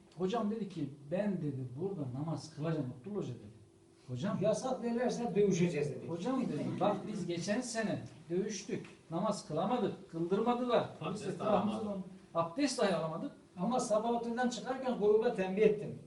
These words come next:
Speaker 2: "Abdestinizi muhafaza edin," dedim.
Speaker 1: Hocamın bir lafı var, "Kaça mal olursa olsun," diye bir ifadesi var, devamını o bilir. Dedi ki, "Burada kılacağız," dedi. Biz de altı kişiydik grupta.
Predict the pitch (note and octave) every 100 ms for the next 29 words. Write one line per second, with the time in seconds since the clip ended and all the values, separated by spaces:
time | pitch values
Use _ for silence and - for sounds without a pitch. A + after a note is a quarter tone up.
0 | - F3+ - G#3+ G3 G#3 G#3 G#3 A3+ G3+
1 | F#3 G#3 G#3+ G#3 G3 E3+ D3 D#3 E3+ G#3
2 | A#3+ A#3 G#3 G3+ G#3 C4 - - - -
3 | - D3+ E3+ - F#3 A#3 G3 F3 F#3 F#3
4 | F3+ F3 F3 A3+ - F#3 G3 G3 F3 D#3+
5 | G#3 F3+ D3+ - - F3 E3+ E3 F3 D#3
6 | D#3+ E3 D#3 D#3+ D#3 D3+ A3+ - - -
7 | - - - - - - F#3+ A3 G3 F#3
8 | F#3+ F#3+ E3+ D#3+ D3+ B2 A#2 - C#4+ -
9 | - - - - - B3 A#3 G#3+ A3 C4
10 | - E3 D3+ E3 D3 - - C#4+